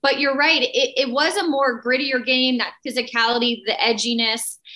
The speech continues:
And I don't, you know, I don't know if that was one side trying to send a message and, uh, and, you know, Dean Evason, the coach, didn't feel that the Wild was initiating that.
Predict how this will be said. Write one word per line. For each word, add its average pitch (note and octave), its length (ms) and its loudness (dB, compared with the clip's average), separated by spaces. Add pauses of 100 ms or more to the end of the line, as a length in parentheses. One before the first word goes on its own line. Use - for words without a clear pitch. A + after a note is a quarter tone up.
(180)
And A3 160 -2
I B3 160 2
don't, C#4 320 0
you C4 100 0
know, A#3+ 80 2
I B3 80 4
don't C4 120 2
know C4 140 4
if C4+ 100 -4
that A#3 140 2
was A3+ 160 2
one B3 360 0
side A#3 340 0 (220)
trying B3 240 -2
to A3+ 60 -4
send B3 240 -4
a A3+ 40 -2
message A#3+ 560 -2
and, G#3 240 -6
uh, F#3+ 340 -6
and, G#3+ 320 -4
you A3 140 -6
know, G#3+ 240 -2
Dean B3+ 220 2
Evason, A3+ 580 -2
the A3 80 -2
coach, - 480 -2
didn't A#3+ 340 2
feel A#3+ 260 2
that A#3 120 0
the F#3+ 100 -6
Wild G3+ 280 0
was G#3+ 160 -2
initiating C4+ 640 -2
that. C#4+ 300 0